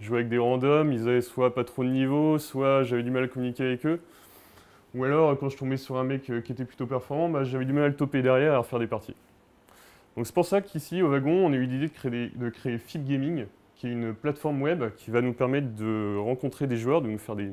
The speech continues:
des potes avec qui on joue, et de créer des groupes avec ces gens pour pouvoir, euh, organiser nos parties multi. Donc le site va nous présenter des profils de joueurs, avec qui on va pouvoir créer des groupes pour jouer. Il va aussi nous présenter des groupes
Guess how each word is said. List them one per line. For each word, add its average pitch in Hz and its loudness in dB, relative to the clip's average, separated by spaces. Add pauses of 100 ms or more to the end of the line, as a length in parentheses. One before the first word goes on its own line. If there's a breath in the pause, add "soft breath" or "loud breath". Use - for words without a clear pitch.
(120)
des 101 -6
potes 156 -4
avec 104 -6
qui - -14
on 117 -4
joue, 131 -8 (420 loud breath)
et 113 -8
de 110 -6
créer 160 -2
des 156 4
groupes 143 0 (140)
avec 117 -4
ces 127 -6
gens 135 -4
pour 123 -12
pouvoir, 123 -2
euh, 107 -2
organiser 117 -2
nos 117 -4
parties 110 -6
multi. 98 -12 (1160 soft breath)
Donc 127 -4
le 160 4
site 202 -2
va 151 2
nous 147 2
présenter 170 2
des 139 2
profils 165 -6
de 131 0
joueurs, 135 0 (400)
avec 113 -2
qui 143 -2
on 135 2
va 120 2
pouvoir 110 -4
créer - -4
des 120 0
groupes 131 -4
pour 113 -4
jouer. 123 -4 (600 soft breath)
Il 101 -4
va 113 0
aussi 120 -4
nous 165 2
présenter 139 0
des 135 0
groupes 139 -2